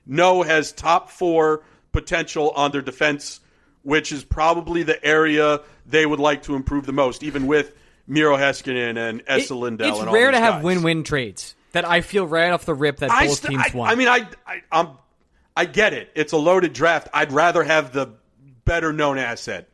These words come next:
Speaker 1: than the draft pick.
Speaker 2: That's fine. Usually knowing what, what's there is a better asset.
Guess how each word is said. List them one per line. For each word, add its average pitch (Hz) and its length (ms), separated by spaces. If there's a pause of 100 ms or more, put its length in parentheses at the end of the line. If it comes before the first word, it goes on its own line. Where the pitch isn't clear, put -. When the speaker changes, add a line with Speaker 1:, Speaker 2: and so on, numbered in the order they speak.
Speaker 1:
than 123 200
the 113 80
draft 104 320
pick. - 280
Speaker 2:
That's - 160
fine. 302 220
Usually 277 320
knowing 247 480
what, 220 200
what's 147 560
there 185 260
is 160 220
a 156 60
better 156 360
asset. 127 360